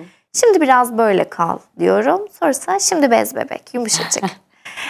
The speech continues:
Speaker 1: Ee,
Speaker 2: Güzel.
Speaker 1: şimdi işte bunu birkaç defa ayak parmaklarına yaptıktan sonra diyorum ki şimdi ayaklara geçiyoruz. Hazır mısın?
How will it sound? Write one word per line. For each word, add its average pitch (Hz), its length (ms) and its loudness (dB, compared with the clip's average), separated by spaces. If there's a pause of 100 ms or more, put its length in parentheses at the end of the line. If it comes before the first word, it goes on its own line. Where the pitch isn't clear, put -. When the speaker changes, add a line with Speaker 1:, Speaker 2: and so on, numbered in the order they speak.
(120)
Speaker 1:
Ee, 202 300 8
Speaker 2:
Güzel. 254 260 0
Speaker 1:
şimdi 311 140 4
işte 320 260 2
bunu 359 180 4
birkaç 392 380 2
defa 254 220 2
ayak 311 320 6
parmaklarına 226 600 4
yaptıktan 247 580 0
sonra 247 320 -2
diyorum 285 280 2
ki 285 120 -2
şimdi 269 260 2
ayaklara 226 500 4
geçiyoruz. 202 580 2
Hazır 214 240 2
mısın? 233 440 0